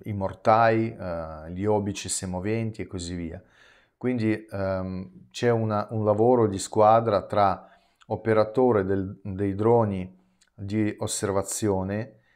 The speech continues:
e, eh, operatori dei droni Lancet. Una volta trovata la posizione di, eh, del nemico, subito viene comunicato,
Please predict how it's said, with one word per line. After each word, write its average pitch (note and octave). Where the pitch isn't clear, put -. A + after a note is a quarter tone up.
e, C3
eh, F#2
operatori A#2
dei F#2
droni G#2
Lancet. F#2+
Una G#2
volta G#2+
trovata G#2+
la F#2+
posizione F#2
di, G#2
eh, F2
del G#2+
nemico, A#2+
subito G#2
viene G2
comunicato, G2